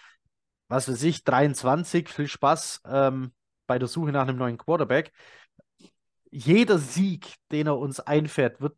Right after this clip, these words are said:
diese Gedanken vorerst nach hinten schieben.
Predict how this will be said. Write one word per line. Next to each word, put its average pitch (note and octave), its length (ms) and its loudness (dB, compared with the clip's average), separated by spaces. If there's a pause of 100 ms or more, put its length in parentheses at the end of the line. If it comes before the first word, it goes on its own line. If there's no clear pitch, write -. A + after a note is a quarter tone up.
diese D3 260 -6
Gedanken C3+ 500 0
vorerst C#3+ 840 2
nach B2 140 -4
hinten C#3+ 300 -6
schieben. - 380 -14